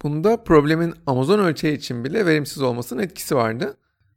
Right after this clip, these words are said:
Instacart sağladığı teknoloji ve lojistik altyapısıyla bu zor problemi ilk çözen şirketlerden biri oldu. Peki bölümde planımız nasıl? Bölümün ilk kısmında Instacart'ın kuruluş hikayesine ve ilk yıllarına bakacağız.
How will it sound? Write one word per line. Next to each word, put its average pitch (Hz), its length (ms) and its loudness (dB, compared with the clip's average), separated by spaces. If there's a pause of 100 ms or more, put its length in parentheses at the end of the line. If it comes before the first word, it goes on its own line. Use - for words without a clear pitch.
Instacart 190 640 0
sağladığı 143 540 2
teknoloji 156 580 -4
ve 123 200 0
lojistik 117 400 -2
altyapısıyla 131 840 -2 (260)
bu 147 60 -4
zor 185 280 4
problemi 120 500 -2
ilk 208 200 -6
çözen 113 260 -4
şirketlerden 165 680 -2
biri 165 100 8
oldu. 113 260 4 (560)
Peki 160 260 -2
bölümde 170 320 4
planımız 160 400 0
nasıl? 165 420 -2 (440)
Bölümün 202 240 0
ilk 226 140 -6
kısmında 151 680 -4
Instacart'ın 160 640 -2
kuruluş 165 380 0
hikayesine 143 520 0
ve 208 120 0
ilk 170 180 -6
yıllarına 117 340 -2
bakacağız. - 480 -8